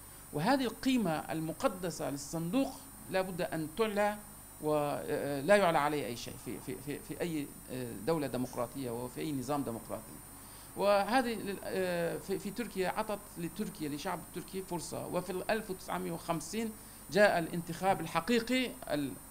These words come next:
التصويت سري والإحصاء علني والمراقبة من كل الأحزاب الذين يساهموا في الانتخابات.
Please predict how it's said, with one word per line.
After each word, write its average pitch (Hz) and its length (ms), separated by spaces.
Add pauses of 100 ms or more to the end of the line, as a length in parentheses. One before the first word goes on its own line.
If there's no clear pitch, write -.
التصويت 202 680 (420)
سري 240 500 (240)
والإحصاء 170 420
علني 151 460 (460)
والمراقبة 247 640
من 247 120
كل 262 200
الأحزاب 202 520 (100)
الذين 156 340
يساهموا 233 460
في 226 100
الانتخابات. 180 640